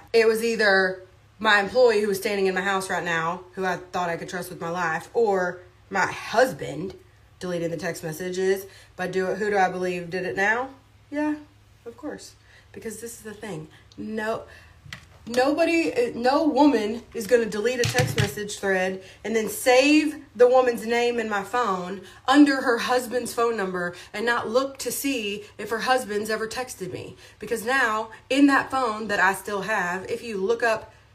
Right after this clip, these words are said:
her, her, her, t-, her name, the conversation in the text thread is a conversation I've had with her husband.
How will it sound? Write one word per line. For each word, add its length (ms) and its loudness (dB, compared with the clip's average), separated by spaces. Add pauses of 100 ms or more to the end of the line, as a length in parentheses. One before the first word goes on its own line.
(140)
her, 240 2
her, 280 -2
her, 200 0
t-, 120 -8
her 260 -4
name, 520 -6 (300)
the 60 -10
conversation 680 -2
in 120 -6
the 60 -4
text 280 -2
thread 380 -2
is 140 -6
a 40 -8
conversation 500 -8
I've 140 -2
had 180 0
with 300 -6
her 180 -6
husband. 420 -8